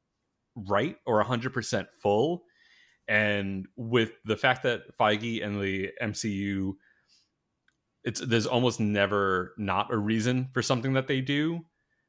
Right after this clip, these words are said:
I, I just feel like there were certain things in this show that felt central to this show that we might not get an answer for anymore. So if we do,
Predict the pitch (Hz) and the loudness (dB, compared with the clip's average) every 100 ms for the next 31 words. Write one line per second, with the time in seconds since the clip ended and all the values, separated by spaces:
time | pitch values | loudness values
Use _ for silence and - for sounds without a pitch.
0 | _ - 104 104 107 101 98 95 110 101 | _ -2 2 2 2 0 -2 -4 -6 -2
1 | 120 107 98 107 98 - 110 104 110 98 | 2 2 2 2 0 0 -2 -2 -4 -2
2 | 95 - 123 110 113 107 - 113 98 90 | -4 -4 -2 2 2 0 2 2 4 2
3 | 104 - 101 92 - - _ _ - - | -2 0 0 0 -2 -12 _ _ -6 0
4 | 113 - 101 - 117 101 98 95 101 - | 0 0 -4 -4 -4 -4 -4 0 0 0
5 | 104 98 120 143 110 98 95 98 95 95 | 2 2 2 -2 0 0 2 -2 0 -2
6 | 95 98 90 - 92 85 82 - 90 - | -2 -6 -6 -6 -6 -6 -8 -10 -12 -10
7 | 78 76 87 - - _ _ _ _ _ | -8 -8 -8 -12 -14 _ _ _ _ _
8 | _ _ - 110 95 90 85 87 - - | _ _ -2 2 4 2 -2 -8 -16 -20
9 | - - _ _ _ - 147 170 156 131 | -20 -20 _ _ _ 0 2 2 0 2
10 | 151 | 2